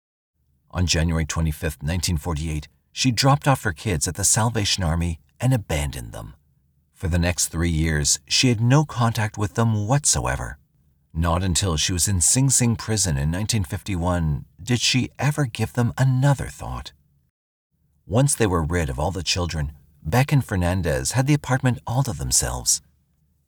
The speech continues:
It was at this point that Raymond brought out all of his Lonely Hearts letters. He told her everything,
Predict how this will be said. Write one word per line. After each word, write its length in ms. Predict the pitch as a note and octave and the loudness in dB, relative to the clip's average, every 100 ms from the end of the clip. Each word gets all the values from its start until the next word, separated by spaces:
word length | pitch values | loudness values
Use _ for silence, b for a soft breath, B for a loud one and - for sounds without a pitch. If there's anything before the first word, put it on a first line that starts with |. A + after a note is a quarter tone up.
| - | -4
It 200 | F#2+ F2+ | -2 0
was 160 | F#2 | 0
at 120 | G#2 D#2 | 0 0
this 180 | G2+ | 0
point 360 | - D#2+ B1 G1+ | 2 0 -2 -4
that 140 | E2+ D2 | -8 -6
Raymond 400 | C#2+ G2+ G2 F2+ | -2 0 0 -2
brought 260 | F2+ F2+ F#2+ | 0 0 0
out 160 | F2+ - | -2 -2
all 220 | F#2 G#2+ | 0 0
of 80 | G2+ | 0
his 160 | F#2+ D#2+ | -2 -2
Lonely 360 | E2+ A#2 A2+ | 0 0 0
Hearts 320 | D#2+ E2+ D2+ | 0 -2 -4
letters. 520 | C#2 C#2+ C#2 - - - _ _ _ _ _ _ | -2 -2 -2 -2 -4 -4 _ _ _ _ _ _
He 160 | - D3+ | -6 -4
told 280 | - C#3+ C#3+ | 2 4 4
her 160 | C3+ - | 2 0
everything, 480 | F2 D#2+ D2 B1 | -2 -2 -2 -6